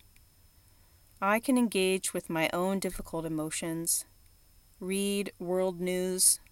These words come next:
volunteer with hospice, and be a solid and calm witness for friends when they are in pain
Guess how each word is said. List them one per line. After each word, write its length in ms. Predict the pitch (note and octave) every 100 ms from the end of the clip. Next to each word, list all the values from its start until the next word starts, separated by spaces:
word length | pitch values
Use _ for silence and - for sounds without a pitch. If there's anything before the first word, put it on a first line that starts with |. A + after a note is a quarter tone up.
| - -
volunteer 540 | E3+ F3 F#3 F#3+ - F#3
with 140 | F#3+
hospice, 680 | - F3 - - F3 - - - - - - - - - -
and 460 | G3 F#3+ F#3 F3+ -
be 180 | F3+ G3+
a 260 | F#3 F3+ F#3
solid 560 | - - F#3 F#3+ G3 F#3
and 160 | F3
calm 380 | - F3+ F3 E3+
witness 360 | F3 - E3+ -
for 140 | E3
friends 480 | - E3+ D#3+ E3 E3
when 180 | E3 D#3+
they 180 | D#3
are 280 | D#3+ D#3 D#3+
in 280 | - D#3+ D#3+
pain 580 | - F#3 F#3+ E3 D3